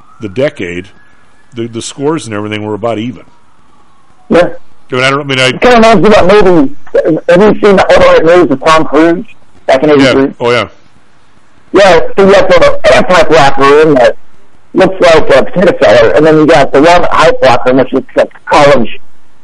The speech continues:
Speaker 2: you know, campus, right? <laughs> You have a golf team, you have a swim team.
Speaker 1: That's, that's where he's a football player in, uh, the, the high school in Pittsburgh or Pennsylvania somewhere.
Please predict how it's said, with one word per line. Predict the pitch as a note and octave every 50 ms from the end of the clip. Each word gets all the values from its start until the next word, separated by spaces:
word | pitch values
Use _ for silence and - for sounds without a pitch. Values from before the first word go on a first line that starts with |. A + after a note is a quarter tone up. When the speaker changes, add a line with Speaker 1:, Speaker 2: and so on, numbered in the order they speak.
| - - - -
Speaker 2:
you | - -
know, | D3 C3+
campus, | C3+ - - F#3 F3+ F3 - C#3+ A2 G2+ -
right? | A#2+ A#2 B2 C3 C#3 - - - - - - - -
<laughs> |
You | - - - - - A#4
have | - -
a | D#3 -
golf | - G3 F#3 F3+ F3+ - -
team, | - E3+ F3 F3 D#3+
you |
have | D#3+ D#3 D#3 C#3
a | C3+ C3+ D#3
swim | E3 F3 - -
team. | D3+ D#3 E3 D#3+ D3+ - - - - -
Speaker 1:
That's, | D#3+ E3 D#3
that's | - D#3 E3 D#3 -
where | F3+ E3 D#3+
he's | D3+ C3
a | C#3+
football | B2 - F3+ E3 - D3+ D3 C3+ B2
player | G#2+ - - C#3 B2+ B2+ B2 A#2+
in, | A#2 A2+
uh, | A2+ A2 G#2+ G#2+
the, | G#2+ - - -
the | - A#2+
high | A#2+ A#2+ B2+
school | B2 - - C#3+ B2+ B2 A#2
in | G#2 G2
Pittsburgh | G2+ - - B2+ B2 - - C3+ C3 B2+ B2 A#2
or | G#2+ G#2 G2 F#2
Pennsylvania | E2 - A#2 A#2 A2 A2+ A2+ A2+ A#2+ A#2+
somewhere. | A2+ - C3 C3 B2